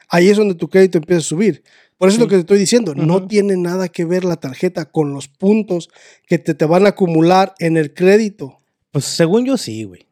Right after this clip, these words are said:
Speaker 2: A como a mí me la platicaron los del banco, pero como tú dices, puede ser que nada más sea para que saques una que no ocupas, pero, pero sí es un chingo de sense también a lo que estuve viendo aquí, güey.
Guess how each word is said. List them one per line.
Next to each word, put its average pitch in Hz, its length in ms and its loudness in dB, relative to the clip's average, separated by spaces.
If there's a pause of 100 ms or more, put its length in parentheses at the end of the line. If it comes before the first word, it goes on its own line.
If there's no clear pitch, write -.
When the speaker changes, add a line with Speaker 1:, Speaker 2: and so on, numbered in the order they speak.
Speaker 2:
A 143 80 -6
como 165 240 2
a - 40 0
mí 196 40 0
me 220 100 2
la 196 140 0
platicaron 160 480 0
los 139 140 -2
del 120 100 -4
banco, 165 500 -2 (320)
pero 123 260 -2
como 131 200 -6
tú 151 80 -4
dices, 123 240 -8
puede 127 180 -10
ser 117 200 -16
que 123 100 -16
nada 117 140 -16
más 120 140 -16
sea 117 120 -20
para 117 100 -20
que - 80 -20
saques - 320 -20
una 113 180 -14
que 107 120 -20
no 101 80 -20
ocupas, 104 360 -18
pero, - 200 -20 (500)
pero 151 160 0
sí 175 140 -2
es 160 100 -6
un 190 80 -4
chingo 175 280 -2
de 160 40 2
sense 156 320 -4
también 147 260 -6
a 147 40 -2
lo 143 100 -4
que 139 80 -20
estuve 135 240 -6
viendo 127 220 -6
aquí, 156 180 -10
güey. 123 160 -12